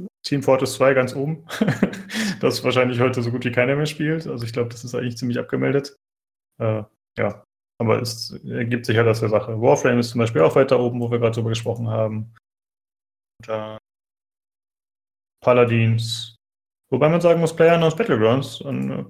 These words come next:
dritter Stelle nach Counter-Strike. Wo ist denn Dota? Dota zwei. Ist nicht dabei.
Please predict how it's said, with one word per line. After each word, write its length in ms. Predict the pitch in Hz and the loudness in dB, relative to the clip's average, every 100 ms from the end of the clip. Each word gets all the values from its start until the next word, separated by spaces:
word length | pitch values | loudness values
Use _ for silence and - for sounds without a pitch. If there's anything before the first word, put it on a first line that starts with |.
| - - | -16 -10
dritter 240 | 135 - | -4 -2
Stelle 420 | - 160 120 117 _ _ | -2 -6 -6 -12 _ _
nach 180 | 135 120 | -12 -8
Counter-Strike. 540 | 160 143 117 117 113 - _ | -6 -6 -6 -6 -8 -12 _
Wo 140 | 127 139 | -10 -6
ist 100 | 147 | -4
denn 100 | 143 | -2
Dota? 480 | 180 - 117 117 120 _ _ _ _ _ _ _ _ _ _ _ _ _ _ _ _ | -2 0 -2 -2 -6 _ _ _ _ _ _ _ _ _ _ _ _ _ _ _ _
Dota 160 | 113 120 | -12 -12
zwei. 600 | - 127 120 117 113 113 113 - _ _ _ _ _ _ _ _ _ _ _ _ _ _ _ _ _ _ _ - | -12 -8 -6 -4 -4 -6 -10 -20 _ _ _ _ _ _ _ _ _ _ _ _ _ _ _ _ _ _ _ -14
Ist 280 | 120 - 127 | -14 -10 -8
nicht 180 | 120 | 0
dabei. 480 | 131 113 107 104 95 | 2 4 2 0 -8